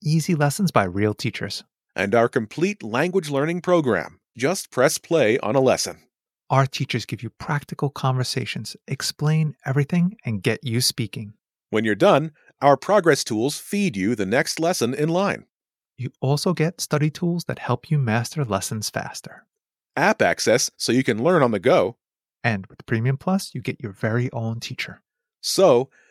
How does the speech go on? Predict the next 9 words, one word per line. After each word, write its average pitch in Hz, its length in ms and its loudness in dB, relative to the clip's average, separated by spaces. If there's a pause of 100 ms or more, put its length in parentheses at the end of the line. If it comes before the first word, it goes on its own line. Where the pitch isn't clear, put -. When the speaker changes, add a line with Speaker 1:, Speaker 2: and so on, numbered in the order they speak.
(160)
Speaker 2:
get 139 180 2
thirty-five 165 800 0
percent 135 340 0
off 123 320 4
Basic, 160 540 0 (200)
Premium, 143 540 2
or 185 220 4
Premium 190 480 0
Plus. 107 500 0